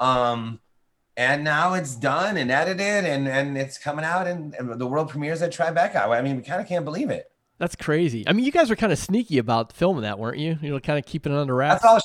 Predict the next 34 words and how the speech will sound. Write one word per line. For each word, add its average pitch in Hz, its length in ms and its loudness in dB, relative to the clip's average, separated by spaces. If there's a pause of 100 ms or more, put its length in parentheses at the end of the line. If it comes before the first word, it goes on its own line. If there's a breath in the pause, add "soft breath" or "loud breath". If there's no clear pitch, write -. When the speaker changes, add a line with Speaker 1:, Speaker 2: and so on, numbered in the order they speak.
(120)
Speaker 1:
Sean, 139 400 6
because 139 400 0
I, 170 380 6
Max, 156 560 2
me, 151 320 -2
well, 180 260 2
Ryan's, 180 600 0
Ryan's 135 360 -2
like 98 180 -4
that 95 160 -8
too, 107 140 -10
but 98 120 -8
Max 117 320 -2
and 110 80 -4
I 98 100 0
were 95 120 -2
like, 90 260 -2 (360)
"Can't 165 160 0
we 226 60 -2
just 294 140 -6
tell 131 120 -2
everyone 180 220 0
what 156 140 0
we're 120 80 -4
doing?" 151 400 -4
You 117 80 -4
know, 120 120 0
<laughs> - 20 4
and 135 140 2
they're 175 220 2
like, - 400 -2
"No, 160 300 2
not 147 180 0
yet." 151 280 0